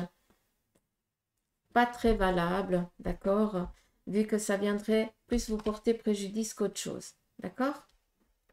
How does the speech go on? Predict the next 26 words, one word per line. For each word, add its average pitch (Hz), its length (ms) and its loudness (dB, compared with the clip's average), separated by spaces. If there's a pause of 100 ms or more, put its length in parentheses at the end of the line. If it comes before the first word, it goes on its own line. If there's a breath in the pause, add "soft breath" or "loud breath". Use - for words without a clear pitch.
(380)
D'où, 240 380 2
c'est 226 180 -4
pour 214 100 -2
ça 240 140 2
qu'on 240 160 2
vous 196 100 2
donne 208 220 4
ici 202 300 -2
la 185 120 4
paix. 170 320 -2 (200)
Vous 196 200 -2
êtes 240 140 2
protégé, 196 720 0 (300 loud breath)
mais 202 100 0
faites 233 320 -2
attention 185 540 -4
à 175 80 -2
ça. 175 280 -8 (4000)
Pour 220 120 4
moi, 240 160 6
c'est 254 140 4
quelqu'un 214 320 2
ici 214 260 2
de 190 100 -2
sournoise, 180 760 -2 (180)
d'accord ? 185 540 0